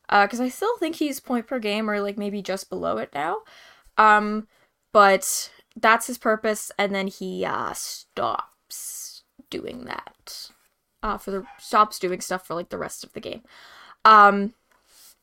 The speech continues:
yeah, I don't know. He, he gets points, and that's what, like, his purpose is, but he's not an everything guy, like Tanner Pearson <laughs> should be.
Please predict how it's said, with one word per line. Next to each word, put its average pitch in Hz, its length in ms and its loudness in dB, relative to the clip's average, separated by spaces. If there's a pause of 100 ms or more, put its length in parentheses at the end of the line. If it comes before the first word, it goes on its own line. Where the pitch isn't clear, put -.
(1900)
yeah, 202 320 -4 (300)
I - 60 -8
don't - 140 -12
know. - 160 -10 (120)
He, 247 420 -2 (220)
he 302 140 0
gets 381 200 4
points, - 520 0 (500)
and 226 280 6
that's 226 280 0
what, 226 200 0
like, 196 200 0
his 214 140 -8
purpose 277 400 -4
is, - 220 -8 (200)
but 220 120 0
he's 233 160 -2
not 247 220 8
an 233 100 0
everything 208 560 -2
guy, 180 400 -6
like 190 440 -4 (1800)
Tanner 180 320 -6
Pearson 202 360 -4
<laughs> - 20 -6
should - 280 -2
be. - 260 -8